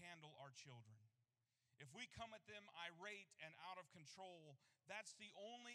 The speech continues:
example that they'll ever see. And so they'll have no ability to do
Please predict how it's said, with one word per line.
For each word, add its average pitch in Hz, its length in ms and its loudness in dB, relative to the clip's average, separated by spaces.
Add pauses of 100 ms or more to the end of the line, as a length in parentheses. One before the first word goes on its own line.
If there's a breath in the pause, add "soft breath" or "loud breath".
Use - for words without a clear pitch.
example 170 640 2
that 151 160 0
they'll 156 240 -2
ever 143 240 0
see. 104 320 -4 (880 soft breath)
And 156 120 2
so 196 200 2
they'll 214 240 0
have 202 160 4 (160)
no 247 480 0 (240 loud breath)
ability 208 640 2
to 196 80 0
do 185 80 -2